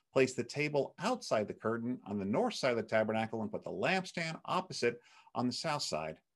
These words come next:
For the entrance to the tent, make a curtain of blue, purple, and scarlet yarn with finely twisted linen, the work of an embroiderer. Make gold hooks for this curtain, five posts of acacia wood overlaid with gold, and cast five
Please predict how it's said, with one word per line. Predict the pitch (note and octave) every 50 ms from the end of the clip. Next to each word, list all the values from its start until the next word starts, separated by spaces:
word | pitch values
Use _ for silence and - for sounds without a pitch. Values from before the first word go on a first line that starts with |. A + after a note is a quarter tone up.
| _ _ _ _ _ _ _ _ _ -
For | - A2+
the | A#2 A2+ -
entrance | C3 F#3 G#3+ G#3+ - F#3+ F3 -
to | - D3
the | C3+
tent, | - - - A2+ B2 A#2+ G#2
make | F#2+ A2 A2+ A#2+
a | A2
curtain | - - - C3 B2+ G2 G#2 A2
of | F#2 D#2 - -
blue, | F#2 F2 F#2 F#2+ G#2+ C3+ E3 D#3+ - _ _ -
purple, | - D#2+ D#2 D2 - G2+ G#2+ - -
and | A#2+ A2+
scarlet | - - - F2 F2+ G2+ B2+ - -
yarn | D#2 E2 E2 F#2+ A#2
with | A#2 A2 A2+ -
finely | - - D2+ D#2+ G#2 B2+
twisted | - - - A#2+ A2 - E3 C3
linen, | A2+ F2+ F2 G2+ B2+ C3 A2
the | -
work | - F2 E2+ F#2+ -
of | A2+
an | C3 D3+
embroiderer. | D3+ C#3+ - B2+ A#2+ A2+ A#2+ B2 A#2+ A#2
Make | A2 G2+ F2 F2 - -
gold | A#2+ C#3+ F#3+ G3+ D#3
hooks | D3+ E3+ E3+ E3+ -
for | - E3
this | D#3 D#3 -
curtain, | - D#3+ D#3+ D#3+ D#3+ D#3 - _ _ _ -
five | - G2+ D#3 F3+ F3+ -
posts | E3 D#3 D#3 D#3 -
of | D3+ C#3
acacia | C3+ - - B2+ C3+ B2+ - C3+
wood | A#2+ A#2+ A#2+ A#2+ G#2+ -
overlaid | - B2+ C3+ C3+ C3 B2 B2+ C3
with | B2 A#2+ -
gold, | A2 G#2 G#2+ A2 A2 - -
and | F#2+ F2 F2+ -
cast | - G#2+ A2+ A#2 A#2 - _ -
five | A2+ A2 A2+ A#2 A#2+ A#2